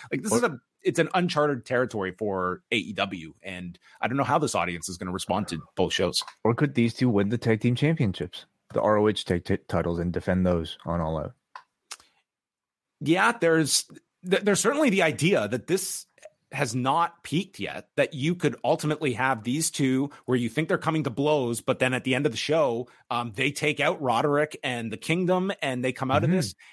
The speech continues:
Speaker 1: and there's the tension because one of them's winning this match, but they're still tag champions, but the,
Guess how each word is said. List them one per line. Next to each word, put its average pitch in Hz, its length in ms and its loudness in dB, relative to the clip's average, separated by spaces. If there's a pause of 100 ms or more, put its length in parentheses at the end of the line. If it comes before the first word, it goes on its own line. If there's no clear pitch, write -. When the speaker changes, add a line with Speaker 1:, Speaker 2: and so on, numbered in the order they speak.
Speaker 1:
and 151 180 0
there's 151 220 0
the 151 120 0
tension 160 540 -2
because 143 280 -2
one 113 260 0
of 240 80 2
them's 156 200 0
winning 151 260 2
this 98 160 -6
match, 90 340 -6 (240)
but 165 120 0
they're 143 100 2
still 185 280 2
tag 175 320 2
champions, 113 500 -4
but - 260 -2
the, 123 240 0